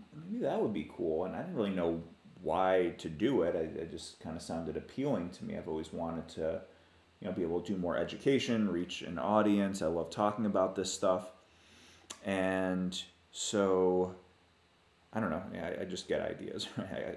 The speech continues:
my, like I said before, my hands, I get my hands in everything. I get excited by new things. And I was like, "Oh, that could be cool." So I downloaded TikTok and made a couple of videos, right? And, um, <laughs> you know, I didn't become famous overnight, so I was like, "I put it away for a bit." But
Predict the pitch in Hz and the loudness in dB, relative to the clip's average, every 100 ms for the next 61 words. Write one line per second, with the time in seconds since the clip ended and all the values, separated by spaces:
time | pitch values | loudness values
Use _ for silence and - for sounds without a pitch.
0 | - 104 90 - 98 92 104 95 - - | -8 -6 -6 -4 -2 0 0 -2 -2 -2
1 | 90 78 90 104 98 95 - 90 - 90 | 0 0 0 2 0 -2 -6 -8 -8 -8
2 | 98 92 92 90 90 90 87 85 78 87 | -6 -4 0 0 2 0 -2 -2 -2 0
3 | - 101 98 90 87 90 82 78 82 - | 2 4 4 2 0 -4 -4 -6 -6 -12
4 | - - - _ _ - - 80 76 339 | -20 -20 -20 _ _ -14 -10 -6 -4 0
5 | 104 - - - 98 92 98 131 - - | 0 0 -2 -4 -2 0 0 -2 -4 2
6 | 98 101 104 104 101 101 92 - 85 85 | 4 6 6 8 6 4 0 2 0 0
7 | 87 87 87 85 78 87 85 82 78 78 | 0 -2 -2 -2 -4 -4 -4 -2 0 -2
8 | 80 82 78 78 76 76 80 - - - | -4 -4 -2 -2 -4 -6 -10 -14 -20 -20
9 | _ - 78 73 73 71 64 90 107 131 | _ -12 -6 -4 -4 -6 -8 -10 -10 -10
10 | - - - - - _ - - 123 90 | -10 -10 -12 -20 -20 _ -20 -8 -6 -4
11 | 90 95 98 92 - 90 87 104 87 82 | -2 -2 -2 -6 -6 -6 -4 -4 -2 0
12 | 82 101 135 - - 95 90 90 90 87 | 0 2 2 2 2 2 0 -4 -8 -8
13 | - 85 82 82 - - - - 113 - | -8 -8 -4 -4 -4 -6 -6 -2 0 0
14 | - | -2